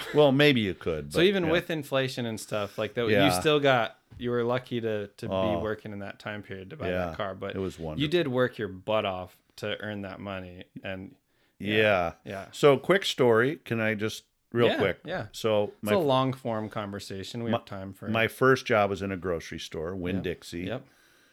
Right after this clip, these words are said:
Speaker 1: Yep.
Speaker 2: Uh, so just picture this grocery store. You walk in.
Speaker 1: Yep.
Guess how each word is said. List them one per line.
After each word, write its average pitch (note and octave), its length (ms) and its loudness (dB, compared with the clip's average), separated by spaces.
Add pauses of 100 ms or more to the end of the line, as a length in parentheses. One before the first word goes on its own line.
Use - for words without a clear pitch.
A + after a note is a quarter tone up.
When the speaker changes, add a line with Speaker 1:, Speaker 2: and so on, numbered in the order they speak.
(180)
Speaker 1:
Yep. F#2 80 -8
Speaker 2:
Uh, F2 200 -2 (160)
so G#2+ 160 -6
just A#2+ 240 -2
picture C#3 280 4
this A2+ 220 0
grocery G2+ 400 0
store. G#2+ 240 -2
You G2 160 -2
walk G#2+ 420 2
in. G#2 400 0
Speaker 1:
Yep. G2+ 220 -12